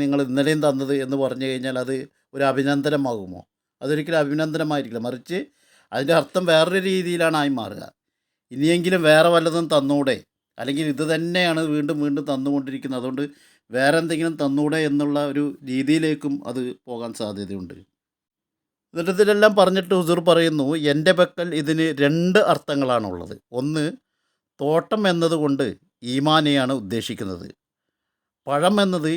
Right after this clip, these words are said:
ഈമാനിൻ്റെ അനുഭൂതിയാണ്." അപ്പോൾ മോമിനീങ്ങൾക്ക് എപ്പോഴെല്ലാം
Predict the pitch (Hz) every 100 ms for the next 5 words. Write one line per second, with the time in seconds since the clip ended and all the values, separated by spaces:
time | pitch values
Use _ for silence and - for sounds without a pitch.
0 | - 127 127 147 151 160 156 147 156 123
1 | 131 135 139 165 156 143 92 - _ _
2 | _ _ _ _ _ _ _ _ _ _
3 | _ _ _ _ _ _ _ _ _ 170
4 | 165 196 165 165 175 190 202 202 196 196
5 | 170 156 156 175 185 185 180 139